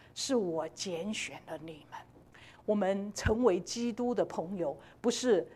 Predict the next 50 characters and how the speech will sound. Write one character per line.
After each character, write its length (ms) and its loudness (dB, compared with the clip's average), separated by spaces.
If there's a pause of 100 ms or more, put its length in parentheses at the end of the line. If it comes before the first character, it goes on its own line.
你 260 -4
相 280 8
信 300 -2
了， 160 -2 (220)
我 120 6
接 320 6
受 280 6
了， 160 -4
所 240 4
以 200 -4 (280)
我 280 4 (140)
自 180 -2
己 160 -6
成 340 -4
为 160 0
基 280 -6
督 180 -4
的 140 0
朋 300 -8
友。 180 -6 (240)
你 160 0
没 220 -4
有 120 4
这 140 -2
么 140 -2
大 200 -2
的 140 -6
本 180 -2 (120)
事。 280 -6 (240)
基 220 -4
督 220 -4
是 220 -2
谁 280 -10
啊？ 160 -8 (220)
基 180 -2
督 140 2
不 140 -4
是 160 -2
你 120 -6
家 240 4
的 120 0
邻 360 -2
居， 380 -4 (260)
基 280 4
督 200 2
是 200 -2
天 340 8
上 260 6
的 140 -2
神。 180 -4